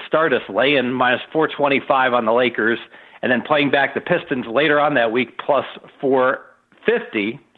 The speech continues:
small scalp. I never saw minus seven hundred, so, but that's what they're reporting. Um, but Golden State, put this in perspective, Ross. Instead, they're not minus four fifty. They're not minus seven hundred. They're minus a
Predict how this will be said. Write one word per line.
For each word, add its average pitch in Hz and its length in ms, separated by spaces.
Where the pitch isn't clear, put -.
small 90 300
scalp. 107 380
I 156 120
never 175 260
saw 101 180
minus 104 360
seven 101 240
hundred, 101 300
so, 110 160
but 104 180
that's 160 180
what 156 140
they're 113 120
reporting. 107 640
Um, 107 480
but 131 180
Golden 165 380
State, 180 460
put - 160
this 143 120
in 139 120
perspective, 120 520
Ross. 101 360
Instead, 135 420
they're 202 140
not 143 200
minus 120 300
four 127 200
fifty. 104 260
They're 185 160
not 165 180
minus 127 320
seven 110 180
hundred. 101 300
They're 240 180
minus 180 440
a 123 100